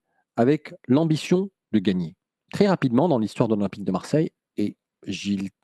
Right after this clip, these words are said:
Castelnau notamment pourra, euh, en témoigner,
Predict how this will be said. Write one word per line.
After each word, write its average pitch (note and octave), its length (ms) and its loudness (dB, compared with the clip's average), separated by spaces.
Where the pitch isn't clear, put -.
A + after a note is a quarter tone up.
Castelnau G#2+ 440 -2
notamment G2+ 520 -2
pourra, G2 380 -2
euh, F2 460 -6
en G#2+ 140 0
témoigner, A#2 500 0